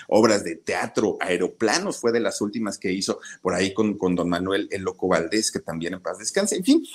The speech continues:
un, un hombre bastante, bastante trabajador y, como bien les decía al principio, que ni siquiera tenía la necesidad de hacerlo. Ya don Ignacio, él pudo haberse retirado desde hace muchos años,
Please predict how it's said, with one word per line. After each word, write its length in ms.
un, 200
un 200
hombre 300
bastante, 560
bastante 420
trabajador 600
y, 80
como 220
bien 180
les 140
decía 240
al 60
principio, 540
que 120
ni 160
siquiera 560
tenía 420
la 160
necesidad 600
de 80
hacerlo. 500
Ya 240
don 160
Ignacio, 480
él 440
pudo 260
haberse 380
retirado 480
desde 240
hace 180
muchos 640
años, 380